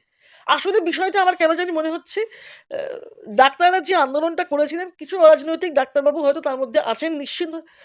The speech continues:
নিঃস-, নিঃসন্দেহে, কিন্তু বেশিরভাগ আন্দোলনটাই পুরোটাই রাজনৈতিক এবং রাজনৈতিক কারণেই তারা কোনো বিশেষ যে, কারণ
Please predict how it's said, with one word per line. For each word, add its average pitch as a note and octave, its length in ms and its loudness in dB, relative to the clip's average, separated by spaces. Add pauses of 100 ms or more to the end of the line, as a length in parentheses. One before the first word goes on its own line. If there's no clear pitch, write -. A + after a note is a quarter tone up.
(120)
নিঃস-, D4+ 380 -6
নিঃসন্দেহে, F4+ 580 -2
কিন্তু - 500 -10
বেশিরভাগ E4+ 460 0
আন্দোলনটাই D4 640 -2 (360)
পুরোটাই D#4+ 520 4
রাজনৈতিক C#4 720 0 (480)
এবং A#3+ 320 -6 (180)
রাজনৈতিক C#4 640 0
কারণেই D4 380 4
তারা E4 180 2
কোনো D4+ 200 -6
বিশেষ B3+ 420 -14 (200)
যে, A3 140 -2
কারণ D4 280 0